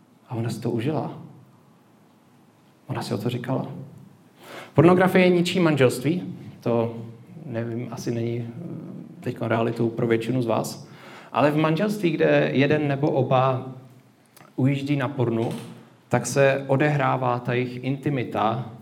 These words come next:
toho manželského vztahu mimo ten vztah. A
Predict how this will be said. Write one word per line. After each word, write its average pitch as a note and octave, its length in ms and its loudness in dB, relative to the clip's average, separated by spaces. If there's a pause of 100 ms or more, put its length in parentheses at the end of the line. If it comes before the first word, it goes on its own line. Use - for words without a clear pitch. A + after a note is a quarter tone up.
(360)
toho B2 140 0
manželského B2 580 -2
vztahu A2+ 580 -4 (140)
mimo B2 680 -2
ten A2+ 200 -8
vztah. A2+ 300 -8 (960)
A A2 420 0